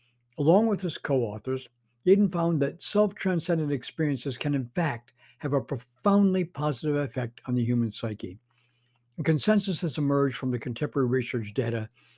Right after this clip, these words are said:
Yadin told me, that Freud was wrong. The person who got transcendence right, Yadin said, is William James,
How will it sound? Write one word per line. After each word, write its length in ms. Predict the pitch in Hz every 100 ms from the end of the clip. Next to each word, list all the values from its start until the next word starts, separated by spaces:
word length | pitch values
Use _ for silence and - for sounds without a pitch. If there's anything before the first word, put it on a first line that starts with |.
| _ _ -
Yadin 300 | 127 120 117
told 240 | 127 120
me, 220 | 123 120 - _
that 200 | 156 -
Freud 340 | - 131 120 113
was 240 | 117 -
wrong. 420 | 113 107 101 101 - _ _ _ _
The 100 | 147
person 340 | 120 190 190 196
who 100 | 175
got 220 | 160 156
transcendence 720 | 170 156 - 147 135 117 135
right, 360 | 147 190 143 -
Yadin 240 | 117 113
said, 240 | - 131 123
is 120 | 117
William 380 | 131 131 117 101
James, 540 | 156 160 117 92 -